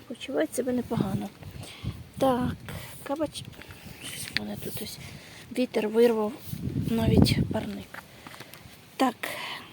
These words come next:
кабачечки. Все добре, готуються цвісти. Ось ця гадость вже полізла, не було нічого.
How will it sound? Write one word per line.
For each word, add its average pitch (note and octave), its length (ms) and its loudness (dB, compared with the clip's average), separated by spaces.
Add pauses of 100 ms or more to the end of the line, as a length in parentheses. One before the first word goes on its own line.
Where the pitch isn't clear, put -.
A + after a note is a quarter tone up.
(360)
кабачечки. B3+ 760 0 (600)
Все C4+ 200 2
добре, F4 380 10
готуються E4 960 8 (560)
цвісти. A#3+ 720 2 (2000)
Ось A#3 240 2 (120)
ця B3 120 4
гадость B3+ 380 10
вже A#3 140 6
полізла, A3 440 8
не G#3+ 120 6
було C#4 240 10
нічого. C#4 920 6